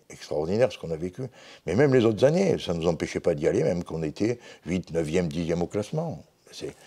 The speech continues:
ça, euh, on y allait quand même avec toujours la même, euh, la même envie, le même, euh, le même besoin d'être, euh, avec les joueurs.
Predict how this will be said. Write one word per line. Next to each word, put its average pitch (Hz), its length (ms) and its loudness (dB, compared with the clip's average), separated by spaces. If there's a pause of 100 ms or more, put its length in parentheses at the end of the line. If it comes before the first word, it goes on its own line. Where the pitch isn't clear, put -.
(760)
ça, - 140 -4 (100)
euh, 98 140 0 (120)
on 95 140 4
y 104 80 6
allait 98 160 6
quand 87 160 4
même 107 200 6
avec 80 260 2
toujours 95 260 -2
la 90 100 6
même, 87 280 4
euh, 80 280 0 (720)
la 78 80 -2
même 78 200 -2
envie, 80 400 -2
le 85 140 -2
même, 76 300 -6
euh, 76 160 -6 (840)
le 76 120 -2
même 76 80 -4
besoin 85 340 6
d'être, 87 320 2
euh, 76 180 2 (160)
avec 80 220 0
les 78 80 2
joueurs. 71 340 -4